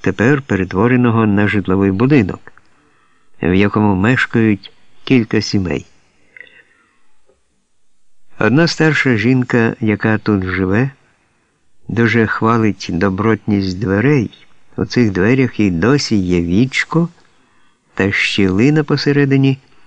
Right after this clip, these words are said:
через які наглядачі колись стежили за в'язнями, і які просували їм їхні хлібні пайки. Довге життя штрафних блоків свідчить про міцність їхньої будови.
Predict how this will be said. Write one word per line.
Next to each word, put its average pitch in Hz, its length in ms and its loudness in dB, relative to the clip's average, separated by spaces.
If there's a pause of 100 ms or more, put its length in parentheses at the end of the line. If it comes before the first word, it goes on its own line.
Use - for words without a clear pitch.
(600)
через 98 300 -2
які 101 360 0
наглядачі 110 760 0
колись 101 400 0
стежили 110 600 -2
за 95 160 0
в'язнями, 104 720 0 (760)
і - 60 0
які 95 360 0
просували 107 680 0
їм 101 300 0
їхні 101 460 -2
хлібні 87 500 -2
пайки. 85 540 -4 (3000)
Довге 113 440 2
життя 110 480 0
штрафних 101 720 -2
блоків 107 560 0
свідчить 107 520 -2
про 104 220 -2
міцність 123 760 0
їхньої 104 580 0
будови. 110 500 0